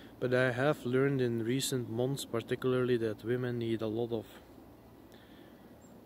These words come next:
women's social activities seem to be based a lot around affection. And the anti-white knows that of our women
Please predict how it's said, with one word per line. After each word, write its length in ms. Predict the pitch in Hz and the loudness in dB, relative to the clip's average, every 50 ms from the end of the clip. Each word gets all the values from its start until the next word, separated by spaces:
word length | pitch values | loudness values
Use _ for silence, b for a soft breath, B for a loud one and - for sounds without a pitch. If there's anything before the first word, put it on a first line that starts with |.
| - - | -8 0
women's 580 | 123 131 143 160 160 160 160 151 - - - - - | 4 4 6 6 6 4 4 2 0 -2 -2 -4 -4
social 680 | - - - 131 135 147 139 - - 151 139 131 123 | -2 0 2 4 4 4 2 2 2 2 4 4 4
activities 600 | 117 - - - 139 135 139 131 - 135 127 123 | 2 0 0 0 0 0 0 0 -2 -2 -2 -2
seem 260 | - - 143 139 139 | -2 -2 -2 -2 -2
to 120 | 131 - 123 | -2 -4 -2
be 120 | 117 113 | 0 0
based 380 | 110 117 117 123 127 120 - - | 0 2 2 4 2 2 0 -2
a 40 | 113 | 0
lot 240 | 110 113 117 113 | 0 2 2 2
around 340 | 117 113 113 110 110 110 - - | 0 0 0 -2 -4 -6 -8 -8
affection. 680 | - 127 113 - - 120 120 120 - - 120 107 107 107 - - B B B B B B B B B B B B B B B B B B B B - - | -10 -10 -10 -8 -6 -6 -6 -4 -4 -6 -6 -6 -6 -8 -12 -18 B B B B B B B B B B B B B B B B B B B B -14 -8
And 400 | - 120 117 113 117 113 113 110 | -4 -2 -2 0 -2 -2 -4 -4
the 160 | 107 110 107 110 | -4 -2 -2 -2
anti-white 580 | 127 147 143 - 147 139 135 131 123 117 110 | -2 -2 -2 -2 0 0 0 0 0 -2 -2
knows 380 | 110 110 113 120 127 127 123 110 | -4 -4 -2 -2 -2 -2 -2 -2
that 220 | 107 110 107 101 | -2 -2 -2 -4
of 160 | 104 107 104 | -4 -4 -4
our 120 | 104 101 101 | -4 -6 -6
women 400 | 104 107 107 113 120 127 131 | -6 -6 -6 -6 -6 -8 -8